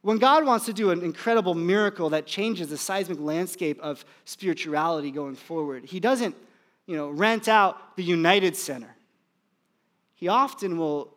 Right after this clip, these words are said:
do a miracle when people are least expecting it. So these people, they were gathered in Jerusalem waiting, we think in the upper room,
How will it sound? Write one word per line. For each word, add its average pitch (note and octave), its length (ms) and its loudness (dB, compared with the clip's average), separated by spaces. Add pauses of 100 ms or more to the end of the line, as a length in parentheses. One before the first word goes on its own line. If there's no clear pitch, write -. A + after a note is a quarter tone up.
(760)
do F3 160 -2
a D3 40 0
miracle D3 680 -4 (460)
when D3 160 -10
people D#3 320 -8
are C3+ 100 -8
least D3 460 -14
expecting A#2 500 -18
it. B2+ 100 -20 (760)
So F3+ 140 -2
these C4 240 4
people, G3+ 400 0 (180)
they G3 140 4
were G#3+ 120 6
gathered A#3 680 4 (120)
in B3+ 200 2
Jerusalem A#3+ 600 0
waiting, A#3 460 2
we G3+ 100 -2
think B3+ 280 -4
in A3+ 100 0
the G3+ 160 -2
upper A3+ 300 0
room, A#3 560 0